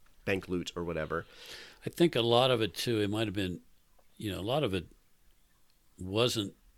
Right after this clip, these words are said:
Speaker 2: in operation due to covid. So they have,
Speaker 1: Mm.
Speaker 2: like, queuing rooms where you might have listened to the banker talk or whatever the case may be,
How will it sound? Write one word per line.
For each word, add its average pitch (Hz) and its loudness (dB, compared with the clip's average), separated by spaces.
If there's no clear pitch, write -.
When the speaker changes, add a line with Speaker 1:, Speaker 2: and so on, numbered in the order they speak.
Speaker 2:
in 92 -4
operation 92 0
due 87 -4
to 80 -6
covid. 82 -6
So 104 -2
they 98 0
have, 98 2
Speaker 1:
Mm. 87 0
Speaker 2:
like, 92 0
queuing 110 2
rooms 92 0
where 87 -4
you 87 -4
might 92 -4
have 85 -4
listened 90 -4
to 85 -12
the 80 -12
banker 90 -6
talk 90 -6
or 82 -8
whatever 90 -4
the 82 -10
case 90 -8
may 85 -8
be, 85 -6